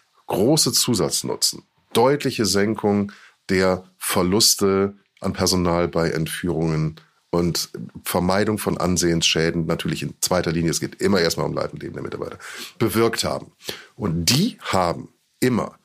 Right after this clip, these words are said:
Dienstleister angeflanscht gehabt, die für genau dieses Thema hochspezialisiert waren. Und im Cyberbereich ist das nicht dieser eine Dienstleister. Im Cyberbereich sind das mehrere Dienstleister.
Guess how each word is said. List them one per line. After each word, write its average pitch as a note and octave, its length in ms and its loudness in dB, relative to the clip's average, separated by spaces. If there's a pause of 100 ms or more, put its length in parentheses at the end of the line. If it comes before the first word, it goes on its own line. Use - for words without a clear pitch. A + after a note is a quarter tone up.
(140)
Dienstleister B2+ 760 4
angeflanscht F#2+ 640 2
gehabt, E2 300 -2
die F2 80 2
für - 180 -2
genau F2+ 680 2 (100)
dieses G#2+ 440 2
Thema D#2+ 440 0 (140)
hochspezialisiert G2+ 920 0
waren. - 220 -14 (460)
Und G2+ 280 2
im F2+ 280 0 (240)
Cyberbereich - 1400 0
ist D3+ 200 4
das C3+ 160 2
nicht G2+ 200 0
dieser E2 240 0
eine D#2 220 0
Dienstleister. - 960 -4 (300)
Im F#2 140 2
Cyberbereich - 1120 0 (180)
sind A#2 300 2
das A2+ 220 4
mehrere G#2+ 600 2
Dienstleister. - 880 -4